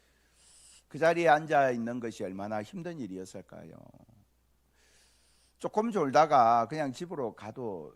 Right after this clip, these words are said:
되지 않았겠습니까? "내가 일단 여기 왔는데 도저히 졸음을 견딜 수 없어서 나는 집에 가서 편안히 잠이라도 자야겠다."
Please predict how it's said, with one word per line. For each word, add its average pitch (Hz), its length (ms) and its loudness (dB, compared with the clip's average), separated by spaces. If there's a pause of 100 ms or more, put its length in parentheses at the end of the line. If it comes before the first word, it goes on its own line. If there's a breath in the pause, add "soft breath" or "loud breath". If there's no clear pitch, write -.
되지 120 240 -10
않았겠습니까? 101 880 -14
"내가 104 260 -8
일단 104 460 -6
여기 107 180 -12
왔는데 120 520 -6
도저히 131 460 -8
졸음을 127 480 -6
견딜 127 380 -10
수 107 120 -12
없어서 98 720 -4 (380 soft breath)
나는 95 260 -12
집에 123 280 -6
가서 101 320 -6
편안히 120 440 -8
잠이라도 107 560 -10
자야겠다." 87 840 -14